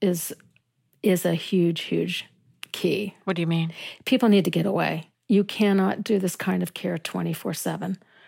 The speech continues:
Speaker 1: without any help. I mean, there really needs to be a better system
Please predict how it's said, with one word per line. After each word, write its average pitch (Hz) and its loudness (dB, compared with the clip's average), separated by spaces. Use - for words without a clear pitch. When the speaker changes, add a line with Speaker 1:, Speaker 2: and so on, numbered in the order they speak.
Speaker 1:
without 185 0
any 185 2
help. - -4
I 190 2
mean, 185 2
there 185 2
really 180 4
needs 170 2
to 190 0
be 170 0
a 165 -2
better 165 -2
system 180 -4